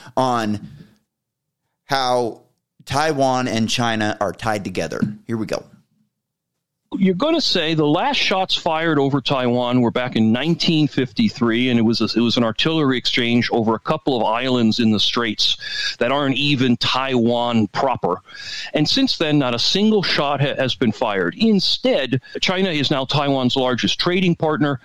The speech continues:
Speaker 2: It's a
Speaker 1: Hmm.
Speaker 2: trade in billions and billions of
Speaker 1: Yeah,
Speaker 2: dollars,
Speaker 1: that
Speaker 2: actually
Speaker 1: makes
Speaker 2: exceeding how much money gets passed between China and, and the United States. There are eleven airlines that have direct air routes across the strait back and forth. There's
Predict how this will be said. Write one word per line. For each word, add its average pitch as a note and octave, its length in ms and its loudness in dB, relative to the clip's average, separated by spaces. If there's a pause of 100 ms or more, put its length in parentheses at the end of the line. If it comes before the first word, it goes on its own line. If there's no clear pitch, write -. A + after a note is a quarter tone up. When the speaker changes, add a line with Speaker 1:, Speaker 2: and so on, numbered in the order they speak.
(120)
Speaker 2:
It's D3+ 260 0
a C#4+ 60 -2
Speaker 1:
Hmm. - 60 -2
Speaker 2:
trade E3 500 0
in C3 180 2
billions E3+ 600 2
and B2 160 2
billions F3+ 460 2
of B2+ 120 0
Speaker 1:
Yeah, C#3+ 80 0
Speaker 2:
dollars, C#3 300 0
Speaker 1:
that C3+ 120 0
Speaker 2:
actually D3 360 0
Speaker 1:
makes - 100 -2
Speaker 2:
exceeding A3+ 460 2
how D3 160 2
much D3 260 0
money C3+ 240 0
gets A#2+ 200 -2
passed C#3 380 -4
between B2 360 0
China C3+ 460 0
and, A#2 200 -2
and A#2+ 140 2
the A#2 60 2
United A2 420 0
States. - 840 -2
There C#3+ 320 0
are C3 220 0
eleven E3 580 2
airlines D3+ 760 0
that - 200 -2
have B2 240 -4
direct B2 440 0
air C#3+ 220 0
routes A#2 380 0
across C3+ 480 -2
the - 80 -4
strait A#2+ 400 -2
back B2 260 -4
and A2+ 140 2
forth. A#2+ 300 0
There's A2 200 0